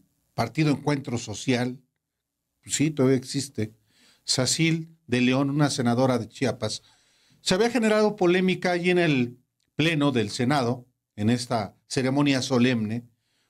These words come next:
porque Sacil de León condenó la decisión de la Suprema Corte de Justicia de la Nación sobre la Guardia Nacional. Y entonces hubo abucheos.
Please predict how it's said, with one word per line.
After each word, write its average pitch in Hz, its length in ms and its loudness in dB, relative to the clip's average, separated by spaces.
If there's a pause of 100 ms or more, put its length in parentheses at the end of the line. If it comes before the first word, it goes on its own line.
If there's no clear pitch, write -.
(120)
porque 160 560 -2 (180)
Sacil 151 420 -2
de 151 100 4
León 147 520 0 (140)
condenó 127 540 2
la 131 140 2
decisión 123 840 2 (400)
de 104 140 0
la 104 100 -2
Suprema 123 460 0
Corte 120 400 -2
de 107 100 -2
Justicia 117 580 -2
de 107 80 -4
la 104 100 -2
Nación 117 600 -2 (240)
sobre 143 580 -2 (440)
la 101 140 -2
Guardia 110 360 -2
Nacional. 147 600 0 (420)
Y 214 100 0
entonces 233 440 2
hubo 202 520 2 (340)
abucheos. 113 680 -4